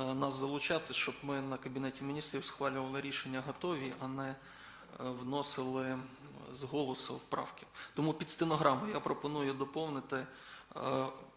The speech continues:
ще одним пунктом такої редакції. Міненерговугіллю невідкладно забезпечити проведення державної екологічної експертизи у встановленому порядку.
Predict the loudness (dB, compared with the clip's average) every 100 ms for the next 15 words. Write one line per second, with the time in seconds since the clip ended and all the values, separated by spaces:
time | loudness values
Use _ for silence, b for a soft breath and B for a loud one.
0 | -20 -20 -20 -20 -8 2 6 8 6 4
1 | 0 2 0 2 -2 0 2 6 6 6
2 | 4 0 -2 -6 -2 0 0 0 2 2
3 | 2 0 0 0 0 0 2 2 0 -2
4 | 4 4 4 -2 0 0 0 0 0 2
5 | 0 -2 0 4 4 2 -2 -4 0 2
6 | 2 -2 -2 -2 -4 -6 -6 -4 -2 -2
7 | -2 -4 -4 0 0 0 -2 -4 -4 -6
8 | -10